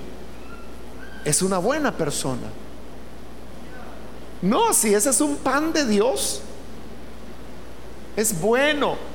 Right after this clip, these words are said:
es buena. Pero cuando dice: "Fulano, ah, cuidado, ese es un malía,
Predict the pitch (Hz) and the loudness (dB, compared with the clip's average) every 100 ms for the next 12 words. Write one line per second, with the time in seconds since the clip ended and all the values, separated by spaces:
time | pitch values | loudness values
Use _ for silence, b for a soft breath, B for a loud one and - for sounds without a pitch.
0 | - - - 220 175 220 311 349 311 185 | -8 -4 2 2 4 6 8 6 4 2
1 | - - - - - - - - - - | 0 -6 -8 -8 -8 -8 -8 -8 -8 -8
2 | - 254 233 226 233 226 285 294 277 - | 0 2 4 4 6 6 6 6 4 2
3 | - - - - 233 269 370 311 - 202 | -4 -6 -6 2 4 6 6 4 2 2
4 | - - 190 165 226 170 185 175 226 240 | 2 4 6 6 6 4 4 4 4 4
5 | 226 190 175 185 214 180 139 147 | 6 6 6 6 6 6 6 6